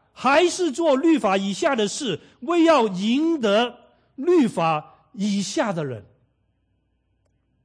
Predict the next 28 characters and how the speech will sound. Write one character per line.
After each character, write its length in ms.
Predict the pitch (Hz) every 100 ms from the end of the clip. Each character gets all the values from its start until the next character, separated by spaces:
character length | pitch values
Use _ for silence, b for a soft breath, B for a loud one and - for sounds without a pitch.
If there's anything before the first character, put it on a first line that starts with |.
| _ _ _
保 180 | 233 214
罗 160 | 262
就 120 | 311 320
按 240 | 294 311
照 200 | 320 294
他 240 | 233 311
在 260 | 311 294 233
哥 360 | - _ 349 320
林-， 220 | 254 294
写 320 | - - 202
信 180 | 220 359
给 140 | 247 208
哥 160 | 311
林 180 | 285 294
多 320 | 311 302 294 -
这 140 | 339
个 80 | 277
教 240 | 214 320 302
导 140 | 220
里 140 | 190
面， 180 | 233 226 B
他 140 | - 320
上 260 | - 370
到 140 | 320 262
耶 140 | 285
路 120 | 311
撒 200 | 294 311
冷， 200 | 247 165